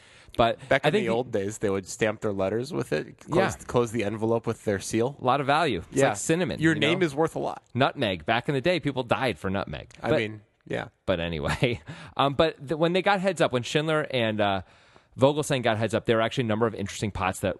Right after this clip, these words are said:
Speaker 1: we may talk about as well. But this, to me, is the key pot. And there's some really interesting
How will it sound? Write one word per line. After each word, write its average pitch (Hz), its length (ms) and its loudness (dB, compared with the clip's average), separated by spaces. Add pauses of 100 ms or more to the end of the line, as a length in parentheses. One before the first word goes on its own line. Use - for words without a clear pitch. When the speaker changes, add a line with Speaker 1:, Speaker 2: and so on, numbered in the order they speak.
(100)
Speaker 1:
we 151 240 2
may 165 160 2
talk 120 280 0
about 101 180 2
as 95 140 -4
well. 107 140 4
But 101 280 -2
this, 196 280 4
to 175 100 0
me, 117 240 0
is 90 160 -2
the 127 220 0
key 147 220 -2
pot. 110 280 2
And 117 80 -4
there's 117 120 -2
some 147 140 -2
really 190 220 0
interesting 135 640 -2